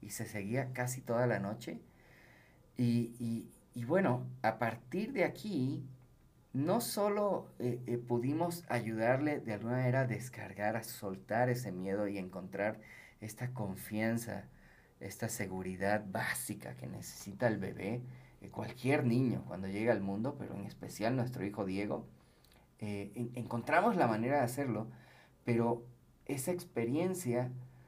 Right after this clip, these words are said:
de algún modo, este niño que no dormía, nos despertó a nosotros, nos despertó a una posibilidad y, y también, eh, más allá de la posibilidad de, de poder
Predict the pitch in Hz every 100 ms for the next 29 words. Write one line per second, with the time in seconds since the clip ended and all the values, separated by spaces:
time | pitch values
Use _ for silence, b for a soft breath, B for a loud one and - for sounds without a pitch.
0 | B _ 113 110 110 107 139 170 165 175
1 | 143 127 127 143 131 143 147 139 110 107
2 | 135 143 123 127 143 135 127 131 B B
3 | B - 113 117 110 104 113 - - 104
4 | 107 127 139 147 120 104 - 139 143 -
5 | - - - _ _ _ - - - -
6 | _ _ _ - 117 117 117 113 113 117
7 | - 120 113 - 117 277 - B B B
8 | B B B B B _ - 113 107 117
9 | 139 131 123 123 110 92 90 90 92 110
10 | 120 - 120 - 110 117 110 131 151 175
11 | 127 120 107 - 117 123 - 180 156 151
12 | 170 147 123 107 - 98 92 90 95 127
13 | 117 98 95 - - 104 107 127 -